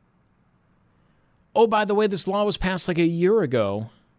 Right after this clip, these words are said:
And there's still uncertainty if, even by the end of this year,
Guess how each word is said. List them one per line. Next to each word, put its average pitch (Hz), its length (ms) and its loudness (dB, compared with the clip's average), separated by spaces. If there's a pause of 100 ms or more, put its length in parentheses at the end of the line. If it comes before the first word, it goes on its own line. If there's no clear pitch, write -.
(1900)
And 165 460 0
there's 165 180 0
still 180 340 0
uncertainty 156 720 -2
if, 139 460 -6
even 151 320 -4
by 135 140 0
the 139 160 -2
end 135 100 -6
of 135 80 -14
this 220 220 -2
year, 110 340 -2